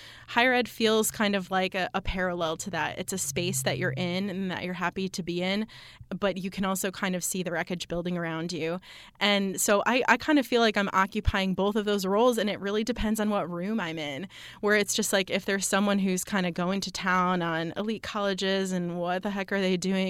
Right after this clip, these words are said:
and kids these days, I'm gonna be there to make the defense of why we're here and just how many bright students come through our doors and the, the futures that we can maybe help them to have. But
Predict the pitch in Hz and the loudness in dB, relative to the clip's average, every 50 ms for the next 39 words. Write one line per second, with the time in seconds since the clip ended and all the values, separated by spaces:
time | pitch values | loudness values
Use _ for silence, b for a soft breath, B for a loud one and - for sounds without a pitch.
0 | 180 175 160 170 180 180 - 247 233 208 190 185 196 202 190 185 - 180 175 170 | -2 -2 -4 -4 -6 0 2 4 4 4 4 0 0 0 0 0 2 2 2 2
1 | 175 185 B B B B B B B - 208 233 254 285 269 247 - 214 220 233 | 2 0 B B B B B B B 2 4 6 6 6 6 4 4 2 2 2
2 | 214 175 165 170 170 175 190 - - 208 190 190 185 - 196 185 202 - - 196 | 2 2 2 4 2 2 2 2 0 2 2 0 0 -2 -4 -4 -4 -2 -2 -2
3 | 202 175 165 170 - - - - 185 175 170 175 180 180 180 180 185 185 - 208 | -2 -2 -2 -2 -4 -2 0 0 0 2 2 2 0 2 2 2 0 0 0 0
4 | 190 185 165 165 175 180 196 190 180 - - B B B B B B B B B | 2 2 2 2 0 0 0 0 0 0 -2 B B B B B B B B B
5 | B _ _ - - - 214 214 214 208 - 190 190 - - - - 208 190 185 | B _ _ -2 2 4 6 6 6 6 4 2 2 0 0 -2 0 0 0 -2
6 | - - - 202 190 190 185 - 202 185 185 180 185 180 185 185 180 175 175 170 | -4 -4 -2 -2 0 0 0 0 0 2 2 2 2 2 2 2 2 2 2 2
7 | 175 190 - - - 196 190 185 185 180 180 180 175 - - - 196 190 185 180 | 0 0 -4 -4 -4 -4 -2 0 0 0 0 -2 -4 -6 -6 -2 0 0 2 0
8 | - - 180 208 185 - - 208 196 - 214 196 196 - 180 180 175 196 180 175 | 0 -2 -2 -4 -4 -2 -4 -4 -4 -2 -2 -4 -4 -4 -6 -6 -4 -6 -8 -6
9 | - 202 190 185 175 - 180 180 175 175 175 165 202 190 190 - 196 196 185 - | -4 -4 -2 -2 -2 -4 -4 -4 -4 -4 -6 -4 -4 -6 -4 -4 -4 -4 -4 -6
10 | 185 170 185 175 170 170 185 208 214 B B B B B B B B B B - | -6 -4 -4 -2 -2 -2 -2 -4 -6 B B B B B B B B B B -2
11 | - 233 247 247 - | 2 4 4 4 4